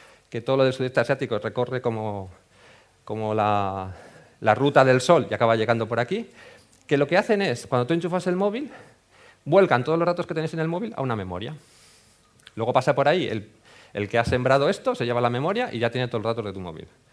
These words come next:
O te instala un, una aplicación,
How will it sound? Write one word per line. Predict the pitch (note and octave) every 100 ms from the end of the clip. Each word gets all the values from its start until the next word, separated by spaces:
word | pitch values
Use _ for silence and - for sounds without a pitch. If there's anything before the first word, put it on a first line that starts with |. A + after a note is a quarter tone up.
| _ _ _ _
O | D#3 A#3 E4 - _ _
te | _
instala | B2+ - C3+ D#3 E3
un, | B2+ A2 A2 G#2 -
una | A#2 A#2
aplicación, | B2 B2+ C3+ F3+ A3+ D#4